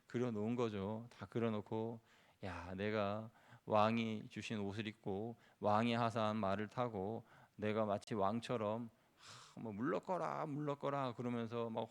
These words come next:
호령을 하면서 그 모습을 상상을 하니까 너무너무 좋은 거예요. 그렇게 머릿속에 이미 거리를 휘젓고 있는 자신의 모습을 상상하고 있을 때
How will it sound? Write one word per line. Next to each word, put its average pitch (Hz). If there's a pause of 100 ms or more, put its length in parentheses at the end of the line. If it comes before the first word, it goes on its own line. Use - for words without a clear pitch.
(120)
호령을 151
하면서 117
그 -
모습을 120
상상을 127
하니까 113
너무너무 190
좋은 110
거예요. 104 (380)
그렇게 151 (300)
머릿속에 135
이미 131
거리를 127
휘젓고 143
있는 127
자신의 120
모습을 107
상상하고 120
있을 110
때 139